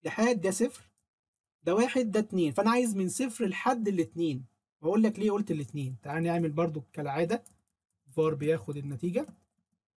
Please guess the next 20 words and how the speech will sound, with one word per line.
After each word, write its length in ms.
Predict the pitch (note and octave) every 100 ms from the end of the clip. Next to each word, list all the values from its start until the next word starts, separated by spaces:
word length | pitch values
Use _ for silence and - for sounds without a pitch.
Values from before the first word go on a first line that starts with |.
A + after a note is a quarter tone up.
| _ _ _ _ _ _ _ _ _ _ -
هقول 220 | F3 A3
له 160 | G3+ G#3
اس 140 | A3+
تي 180 | - G3
ار 220 | F#3 F#3
دوت 280 | D3+ F3+ F#3
سلايس، 600 | - F3+ G3 D4 - - _ _ _ _ _ _ _ _ _ _ _ _ _ _ _ _ _ _
لو 160 | D#3+ F#3
انت 220 | C4+ A#3+
قلت 220 | A3 F#3
له 100 | A#3+
بياخد 260 | A3+ A#3+ A#3+
الستارت 500 | F3 D#3+ - A3 G#3+
والاند، 320 | E3+ D3+ D3+
انا 120 | F#3+
عايز 300 | G#3+ A#3+ A3
من 100 | F#3
الصفر 520 | F#3 - C4 A#3+ A3 F3
لحد 720 | - - A#3+ C4 C4 B3 G#3+
الاتنين، 640 | A3+ A3 A3+ G#3+ D#3 C3+